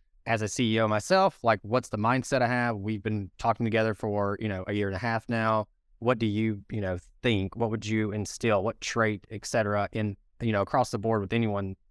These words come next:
in that role?" And immediately they said, "You gotta think strategically. Like, you have to think strategically, three years down the road, five years, et cetera" Um, so as, when you said that, that's why, for those that are listening and aren't watching,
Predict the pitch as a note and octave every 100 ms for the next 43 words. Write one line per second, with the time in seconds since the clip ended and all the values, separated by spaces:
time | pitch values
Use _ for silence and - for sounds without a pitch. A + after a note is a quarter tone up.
0 | _ _ _ _ _ _ _ _ - A2+
1 | G#2 G2 A2+ B2+ A2 G2 - _ _ _
2 | _ _ - B2 A2+ A2+ C#3 C3 A2+ A2
3 | G#2 G2 A2+ G#2 G2+ G#2+ G2+ A2 G#2 -
4 | G2 G#2 F#2 F#2 G2+ F2+ A2+ A2+ F#2 A2
5 | F#2+ - G#2+ - - A2 - G#2 E3 D3
6 | C#3+ C#3+ C3 - C3+ C3 B2 - B2 A#2
7 | A#2+ A2 - A#2+ A#2 A#2+ A2+ G#2 - A#2
8 | A2+ A2+ G#2 _ _ _ - G#2 G#2 G2+
9 | G2+ F#2+ - - - A#2 A2 G#2+ B2 B2
10 | A2 C#3+ A#2 A2 A#2 - A2 G#2 F#2 A2+
11 | A2 G#2 G#2 G2 - F#2+ A2+ D3+ A#2 G#2+
12 | G#2 F#2+ G#2+ G2+ G#2 G#2 A2 G2+